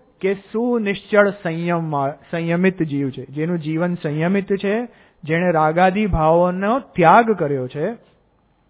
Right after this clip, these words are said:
એ બંને વડે પોતામાં ઉપયુક્ત રહેતો થકો. આ બંને વડે જે આત્મા પોતાના આત્મામાં લીન રહેતો થકો, હા, પોતાના જ્ઞાન સ્વરૂપ આત્મામાં ઉપયોગને જોડતો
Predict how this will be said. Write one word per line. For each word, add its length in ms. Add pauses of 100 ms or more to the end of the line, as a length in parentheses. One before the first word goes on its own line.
(380)
એ 100
બંને 400
વડે 260
પોતામાં 680
ઉપયુક્ત 560
રહેતો 440
થકો. 540 (480)
આ 120
બંને 400
વડે 500 (280)
જે 300
આત્મા 680 (280)
પોતાના 440
આત્મામાં 680
લીન 500
રહેતો 380
થકો, 560 (580)
હા, 200 (400)
પોતાના 500
જ્ઞાન 420
સ્વરૂપ 340
આત્મામાં 460
ઉપયોગને 680
જોડતો 480